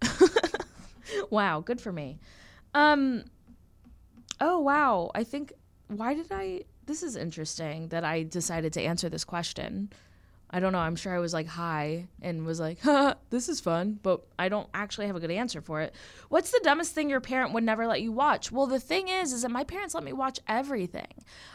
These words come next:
I had an older sister, and my parents had me when they were much older. Not much older, but my parents had me when they were, like, forty. So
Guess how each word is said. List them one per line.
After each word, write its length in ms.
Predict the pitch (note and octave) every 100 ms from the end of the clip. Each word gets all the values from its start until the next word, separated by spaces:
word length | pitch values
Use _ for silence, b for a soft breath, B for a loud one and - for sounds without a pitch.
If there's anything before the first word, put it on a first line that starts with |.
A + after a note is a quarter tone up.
| B
I 480 | A#3+ C4+ D#4 F4 D#4+
had 380 | D4+ D4 C#4+ C4
an 200 | - A#3+
older 340 | - B3 A#3
sister, 800 | A#3 - F3+ - G#3 G3+ B3+ D#4 - b b b
and 140 | - A#3+
my 160 | A3
parents 420 | A3+ A#3+ C4 C#4 C4+
had 260 | A3 A#3+
me 160 | G#3+ A#3
when 140 | A3+
they 120 | G#3+ G3+
were 100 | G3
much 200 | F3+ -
older. 440 | D#3 E3+ G3+ A#3 -
Not 180 | G#3+
much 240 | C#3 E3 E3
older, 280 | D3+ D3+ D#3
but 220 | E3 -
my 140 | F#3+
parents 240 | G3 F#3+ F#3+
had 200 | F3+ F3+
me 100 | F3
when 120 | F3
they 80 | E3
were, 80 |
like, 180 | D#3+ D#3
forty. 480 | - D#3+ D#3+ G#3 B3 B B B B
So 720 | - - B3+ A#3 A3 G3+ -